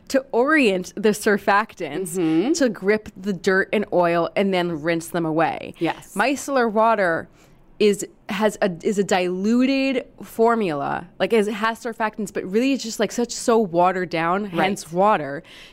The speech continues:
Speaker 1: You put it on your face, it grabs onto some, and then you just kind of tissue it off.
Speaker 2: Right.
Speaker 1: And that's, like, the water's, it's like the water is built in. You're paying for the water.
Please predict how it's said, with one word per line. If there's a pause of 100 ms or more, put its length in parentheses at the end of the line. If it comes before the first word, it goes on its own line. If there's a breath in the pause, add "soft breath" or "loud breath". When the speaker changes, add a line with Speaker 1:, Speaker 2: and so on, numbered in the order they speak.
Speaker 1:
You
put
it
on
your
face,
it
grabs
onto
some, (420 loud breath)
and
then
you
just
kind
of
tissue
it
off.
Speaker 2:
Right.
Speaker 1:
And
that's,
like,
the
water's,
it's
like
the
water
is
built
in.
You're
paying
for
the
water.